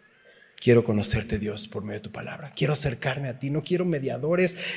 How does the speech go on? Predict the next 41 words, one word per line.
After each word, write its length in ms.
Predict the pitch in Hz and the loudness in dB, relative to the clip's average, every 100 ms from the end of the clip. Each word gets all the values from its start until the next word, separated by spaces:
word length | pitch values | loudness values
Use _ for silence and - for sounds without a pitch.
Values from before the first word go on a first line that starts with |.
| - 180 - | -6 -6 12
Tú 180 | 208 214 | 12 12
eres 160 | 202 | 12
mi 120 | 196 | 12
mediador, 460 | 175 160 160 190 226 | 10 10 10 10 10
Jesucristo. 560 | 226 180 151 220 220 - | 8 4 4 2 2 0
Quiero 200 | 240 285 | -2 -2
ir 100 | 240 | -2
directo, 680 | 202 226 302 - 294 - 170 | 4 4 4 -2 -4 -4 -8
escuchar 440 | - 202 254 294 | -4 2 4 2
tu 120 | 262 | 2
palabra. 560 | 202 143 123 - - - _ _ _ _ _ - - _ - | 2 2 0 -6 -14 -18 _ _ _ _ _ -20 -20 _ -8
La 160 | - 120 | 2 4
próxima 400 | 147 151 196 175 | 6 4 4 4
vez, 240 | 113 107 | 4 0
como 260 | - 98 95 | -2 -2 0
en 80 | 98 | 0
esta 300 | - 117 104 | 0 2 0
o-, 180 | - 107 | -2 -6
ocasión, 480 | 113 - 104 101 - - - _ _ _ _ _ _ _ _ | -4 -2 -4 -6 -14 -20 -20 _ _ _ _ _ _ _ _
de 160 | - 101 | -8 -4
los 140 | 92 | -2
diez 180 | 95 104 | 0 0
mandamientos, 640 | 113 113 107 92 87 98 - | 0 0 -2 -2 -4 -6 -2
que 100 | 92 | 0
Dios 180 | 101 | 2
nos 140 | 113 101 | 2 0
puso 240 | 110 104 | 0 -2
un 80 | 110 | 0
espejo, 500 | 110 - 110 - 101 - - - | 0 2 0 0 -10 -14 -10 2
y 80 | 143 | 6
va 80 | |
a 40 | 165 | 6
seguir 380 | 175 156 156 - | 4 2 0 -2
porque 640 | 101 107 110 95 - - - | -6 -2 -4 -4 -8 -14 -12
Dios 160 | 123 127 | -6 -4
es 120 | 135 | -4
bueno 280 | 123 120 101 | -2 -2 -4
y 40 | |
nos 140 | 101 98 | -4 -4
quiere 160 | 113 | -4
limpiar, 380 | 107 98 120 110 | -6 -8 -10 -12